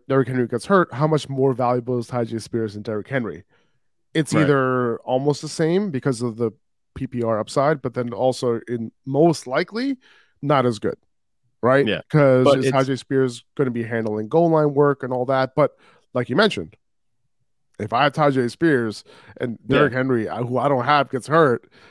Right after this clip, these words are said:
Speaker 1: dude,
Speaker 2: The
Speaker 1: I'm on the
Speaker 2: value
Speaker 1: up.
Speaker 2: didn't shift. It didn't change from your team 'cause you're still getting whatever points there would have been, you know, w-, as opposed to another guy.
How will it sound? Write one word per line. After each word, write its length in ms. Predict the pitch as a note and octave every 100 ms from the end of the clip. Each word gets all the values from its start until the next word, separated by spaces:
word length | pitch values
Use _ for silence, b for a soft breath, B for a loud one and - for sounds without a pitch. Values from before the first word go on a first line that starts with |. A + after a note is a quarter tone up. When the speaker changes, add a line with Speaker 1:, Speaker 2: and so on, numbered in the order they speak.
| b b _ -
Speaker 1:
dude, 260 | D3+ A#2 _ _ _
Speaker 2:
The 60 | A#2
Speaker 1:
I'm 40 | G#2
on 0 |
the 80 | A#2
Speaker 2:
value 240 | A#2+ C3
Speaker 1:
up. 180 | - D#3+
Speaker 2:
didn't 120 | G#2+
shift. 480 | - A#2+ F#2+ - _ _ _
It 160 | - G#2
didn't 260 | B2 C3 A#2+
change 560 | - C3 B2+ A#2 A2
from 220 | A#2 B2
your 100 | A2
team 180 | G2+ A2+
'cause 180 | A2 A2+
you're 200 | B2 D3
still 260 | - E3 D3
getting 340 | C#3 C3+ B2
whatever 320 | A2 G#2+ B2 C3
points 380 | - B2+ A2+
there 100 | A#2
would 160 | G#2+ A2
have 100 | F2
been, 240 | E2+ D2 E2 _ -
you 100 | A2
know, 240 | A2 A2+ b b
w-, 180 | A#2 A2
as 100 | A#2+
opposed 300 | A2+ C3+ A#2
to 60 | A#2+
another 280 | B2+ B2
guy. 360 | A#2 A2+ G2 F#2+